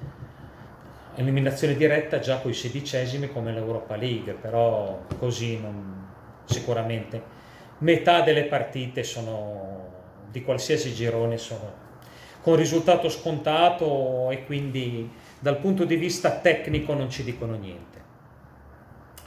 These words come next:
Guardiamo così per quello che c'è da commentare, quindi su una partita che non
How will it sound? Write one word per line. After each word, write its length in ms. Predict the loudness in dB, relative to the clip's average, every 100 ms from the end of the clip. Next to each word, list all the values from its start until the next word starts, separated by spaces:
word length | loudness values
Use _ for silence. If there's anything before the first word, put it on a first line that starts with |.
| -20 -20 -20 -20 -12
Guardiamo 1200 | 6 8 8 8 6 8 8 8 6 4 2 -2 -10 -2
così 320 | 0 2 -2
per 220 | 0 0
quello 200 | 4 4
che 120 | 2
c'è 140 | 0 0
da 100 | 0
commentare, 580 | -2 -4 2 4 4 4
quindi 240 | 0 -2
su 140 | -4
una 140 | -2 0
partita 580 | 0 -2 0 -2 -2 -4
che 120 | -4
non 280 | -4 -6